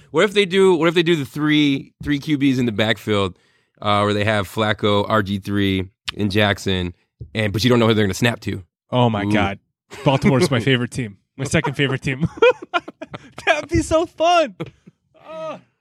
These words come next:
Speaker 1: Oh, I
Speaker 2: Cut
Speaker 1: can see
Speaker 2: Flacco, get Johnny Manziel in there, and then now we're cooking. Now we're
Speaker 1: No.
Speaker 2: cooking. <laughs>
Speaker 1: Oh, boy. Yeah, that'd be,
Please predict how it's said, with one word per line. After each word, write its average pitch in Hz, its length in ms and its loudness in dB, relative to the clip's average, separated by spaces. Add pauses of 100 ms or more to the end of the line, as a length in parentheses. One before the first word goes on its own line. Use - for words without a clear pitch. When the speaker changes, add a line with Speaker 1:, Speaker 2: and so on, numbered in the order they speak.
(240)
Speaker 1:
Oh, 120 320 -8
I 113 80 -8
Speaker 2:
Cut 113 80 -4
Speaker 1:
can - 80 -6
see - 160 -10
Speaker 2:
Flacco, 208 400 2
get 190 200 2
Johnny 185 300 0
Manziel 147 480 -6
in 127 80 -10
there, 131 140 -4
and 131 100 -6
then 160 240 -4
now 202 260 4
we're 196 120 2
cooking. 160 420 -8
Now 277 280 -4
we're 233 120 -6
Speaker 1:
No. 311 200 -4
Speaker 2:
cooking. - 160 -12 (240)
<laughs> 381 120 -4 (2750)
Speaker 1:
Oh, 135 360 0
boy. 117 500 -4 (240)
Yeah, 156 200 2
that'd 147 260 2
be, 151 500 -2